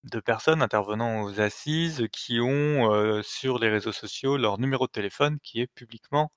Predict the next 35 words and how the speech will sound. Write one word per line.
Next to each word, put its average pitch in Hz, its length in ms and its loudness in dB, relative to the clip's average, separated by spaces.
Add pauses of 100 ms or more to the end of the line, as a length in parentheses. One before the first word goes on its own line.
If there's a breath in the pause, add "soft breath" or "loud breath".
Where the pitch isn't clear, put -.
(120)
disponible. 127 500 -2 (880)
Et 120 120 2
donc, 180 420 4
ils 123 160 2
ont 123 80 4
pris - 180 4
la 151 120 10
liste 156 240 4
des 113 120 4
exposants, 143 680 6
ils 117 180 0
ont 110 80 4
été 101 160 -2
chercher, 139 680 0 (260)
donc 104 200 -8
ils, 160 240 0
c'est 131 280 4
Lookout, 123 640 4
hein, 101 140 -2
faut 104 160 -4
peut-être 98 240 0
dire 110 240 -4
quand 104 80 -10
même 98 100 -6
le 95 80 -6
nom 110 120 -6
de 110 60 -8
la 101 80 -4
société 107 400 -6
qui - 120 -16
s'est - 120 -6
permis 110 300 -4
de - 60 -20
faire 110 160 -4
ça. - 260 2